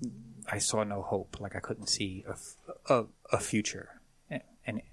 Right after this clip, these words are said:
anymore, 'cause I was constantly trying to get people to accept me. And now it was harder for me, you know, because I kinda looked an-, androgynous, you know?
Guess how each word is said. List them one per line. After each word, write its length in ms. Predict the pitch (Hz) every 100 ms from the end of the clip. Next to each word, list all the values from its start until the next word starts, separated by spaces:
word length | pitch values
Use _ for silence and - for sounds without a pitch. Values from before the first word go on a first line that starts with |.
| -
anymore, 500 | 101 95 90 - - _ - _
'cause 180 | - 107
I 80 | 98
was 120 | 95
constantly 500 | - 120 - 110 107
trying 260 | - 107 98
to 80 |
get 160 | 95 98
people 240 | 107 101 95
to 140 | 95
accept 380 | 87 - - -
me. 260 | 113 - _ _ _ -
And 100 | 104
now 180 | 107 104
it 80 | 92
was 140 | 90
harder 400 | - 104 104 -
for 160 | - 95
me, 340 | 87 - - - - _ -
you 100 | 104
know, 180 | 92 92
because 300 | 104 - 92
I 80 | 95
kinda 300 | - 117 107
looked 420 | 98 170 - - - - - - - _ _ _ _ _ - -
an-, 260 | 127 117 -
androgynous, 840 | 123 123 127 170 - - - -
you 100 | 127
know? 200 | 101 117